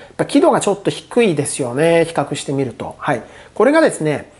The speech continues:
ちょっと最大のウィークポイントかなと思います。で、リフレッシュレートが、えー、九十ヘルツ、うー、ということで、まあ、こっちは今百二十にも設定できるんですね。なので、でもまあ、九十あれば十分かなと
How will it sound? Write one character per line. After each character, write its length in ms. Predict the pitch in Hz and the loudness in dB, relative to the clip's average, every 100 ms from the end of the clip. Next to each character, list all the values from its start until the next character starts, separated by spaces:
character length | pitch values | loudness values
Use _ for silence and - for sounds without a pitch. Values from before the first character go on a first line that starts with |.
| - - | -16 -6
ち 60 | |
ょ 20 | 185 | -6
っ 20 | |
と 80 | 143 | -2
最 240 | 170 170 | 0 2
大 140 | 170 | 2
の 80 | 160 | 0
ウ 140 | 160 160 | 0 -2
ィ 80 | |
ー 20 | 160 | -2
ク 100 | - | -2
ポ 100 | 165 | -2
イ 40 | |
ン 60 | 139 | -2
ト 100 | 117 | -4
か 80 | |
な 180 | 147 175 | -2 0
と 100 | 143 | -2
思 200 | 120 123 | -4 -4
い 80 | 120 | -4
ま 120 | 120 | -4
す。 160 | 113 151 | -4 0
で、 140 | 185 | 2
リ 80 | 180 | 2
フ 140 | 185 | 2
レ 80 | 254 | 2
ッ 20 | |
シ 220 | 294 - 294 | 2 0 2
ュ 20 | |
レ 160 | 302 | 4
ー 60 | 277 | 2
ト 100 | 156 | 2
が、 320 | 160 202 123 - - _ | 2 2 0 -6 -20 _
え 560 | - 143 135 131 131 127 | -2 0 0 -2 -4 -4
ー、 60 | - | 0
九 80 | 214 | 4
十 140 | 254 | 4
ヘ 100 | 226 | 4
ル 80 | 226 | 2
ツ、 260 | - 202 - _ | -2 -8 -14 _
う 40 | 123 | -8
ー、 280 | 127 123 123 | -4 -4 -4
と 180 | - | 2
い 100 | 165 | 4
う 60 | 165 | 4
こ 140 | 156 | 2
と 160 | 156 131 | -2 -2
で、 360 | - 185 139 - - - - - | 0 0 0 -8 -20 -20 -20 -4
ま 100 | 220 | -2
あ、 40 | |
こ 100 | 190 | 0
っ 40 | 185 | 0
ち 60 | |
は 80 | 247 | 2
今 180 | 160 143 | 2 0
百 220 | 160 156 | -2 0
二 120 | 208 | 2
十 220 | 180 135 - | 2 -2 -2
に 80 | 165 | 0
も 100 | 165 | 0
設 180 | 127 127 | 0 -4
定 100 | 143 | -4
で 80 | 127 | -4
き 80 | 123 | -6
る 80 | |
ん 60 | 98 | -10
で 40 | |
す 100 | - | -10
ね。 280 | 139 196 - - _ - | -6 -6 -8 -20 _ -2
な 100 | 202 | 0
の 120 | 151 | 2
で、 180 | 170 - | 0 2
で 120 | 233 | 2
も 100 | 254 | 4
ま 120 | 214 | 2
あ、 60 | 214 | 0
九 200 | - 330 | 2 2
十 100 | 277 | 4
あ 100 | 165 | 4
れ 60 | |
ば 140 | 143 127 | 2 -2
十 160 | 160 | -4
分 160 | 180 247 | -4 -4
か 100 | - | -4
な 140 | 151 | -6
と 180 | 151 107 | -6 -10